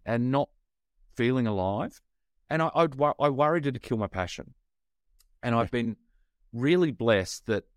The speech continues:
Speaker 1: I've been, uh, again, um, with, uh, my bishop, uh, who has,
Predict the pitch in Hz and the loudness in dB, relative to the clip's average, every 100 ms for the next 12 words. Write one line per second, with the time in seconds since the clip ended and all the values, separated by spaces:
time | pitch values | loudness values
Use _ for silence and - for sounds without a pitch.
0 | _ 95 92 87 101 95 85 - 87 80 | _ 0 0 0 0 0 -2 -8 -10 -6
1 | 87 92 95 110 - 78 65 - - 87 | -2 0 -2 -6 -8 -8 -10 -14 -12 -12
2 | _ _ _ _ - 85 90 98 87 139 | _ _ _ _ -10 -8 -4 -2 0 0
3 | - 208 - - _ - 95 92 104 98 | 2 0 0 -20 _ -4 -2 2 0 0
4 | 87 98 | -2 -4